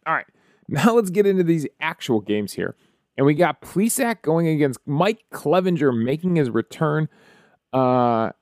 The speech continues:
it's been a long time since he's pitched for San Diego. It's been a long time since we traded him, half the guys we traded hhan for faced him, you know, in this game.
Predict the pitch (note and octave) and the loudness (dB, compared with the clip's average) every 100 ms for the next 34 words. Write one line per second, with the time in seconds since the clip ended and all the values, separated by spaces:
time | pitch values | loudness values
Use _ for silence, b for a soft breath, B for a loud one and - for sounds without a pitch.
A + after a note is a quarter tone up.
0 | _ - A#2 - D#3+ C#3 B2+ B2+ F3 F#3+ | _ -20 -6 2 4 4 4 2 2 0
1 | F#3+ E3+ D#3+ D3 B2+ - D3+ - C3+ C3 | 0 -2 -4 -6 -6 -4 -4 -4 -4 0
2 | A#2 A2+ B2 B2+ - A#2 A2+ C3 E3 F3 | 2 4 4 2 2 -2 2 2 0 -2
3 | D#3 C#3 C#3 A2+ - - C3 D3 C#3 D3 | -4 -4 -6 -6 -6 0 2 2 0 -4
4 | C#3 b b b b b _ - D3 D#3 | -4 b b b b b _ -6 -4 -2
5 | E3 D#3 D#3 C#3 C3+ - D3 C#3+ D3 C3 | 0 2 2 2 -2 2 2 2 -2 -2
6 | C3+ C#3 C#3 - _ _ C3 C#3 - D#3 | 2 4 4 0 _ _ -2 -2 0 0
7 | C#3+ C#3+ - C3+ C3 B2+ - C#3 C#3 D3 | 0 -2 -2 0 2 0 0 0 2 0
8 | - C#3 C3 C3+ B2+ | 0 0 2 0 -6